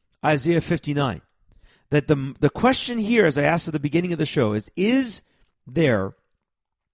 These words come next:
have we been in the most corrupt administration, and is there justice? With everything that's gonna be exposed, and has been exposed, and even more is gonna, gonna come out,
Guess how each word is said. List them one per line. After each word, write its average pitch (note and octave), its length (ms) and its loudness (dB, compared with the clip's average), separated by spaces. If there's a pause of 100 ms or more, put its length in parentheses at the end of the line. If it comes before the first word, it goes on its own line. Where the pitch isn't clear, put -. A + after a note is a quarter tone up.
(440)
have G3+ 320 -2
we A3 140 0
been F#3+ 180 2
in D3+ 120 -2
the C3 60 -4
most B2 220 -4
corrupt D#3+ 400 -2
administration, C#3 800 -6 (320)
and A#2+ 120 -4 (100)
is A3 220 2
there G#3+ 140 8
justice? - 640 -4 (1200)
With D#3 140 0
everything A#3+ 360 2
that's A#3+ 140 -4
gonna G3+ 220 -2
be F#3 80 0
exposed, B2+ 480 0
and A#2+ 100 -4
has E3 180 0
been E3+ 140 -2
exposed, A#2 400 -4
and C3+ 100 -4
even D3 220 0
more E3 220 2
is F3 80 -2
gonna, E3 260 -4
gonna E3+ 240 -4
come F3+ 160 -2
out, G2 240 -4